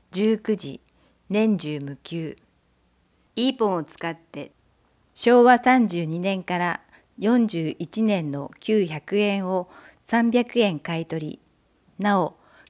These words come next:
買い取り時にこのクーポンをお出しください。有効期限、二千二十五年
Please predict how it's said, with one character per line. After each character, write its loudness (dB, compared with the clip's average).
買 8
い -2
取 6
り -2
時 -6
に -4
こ -4
の 2
ク 4
ー 8
ポ 0
ン -2
を -6
お -6
出 -2
し -6
く -8
だ -4
さ -4
い。 -8
有 4
効 2
期 -4
限、 -4
二 -4
千 4
二 0
十 -6
五 -6
年 -6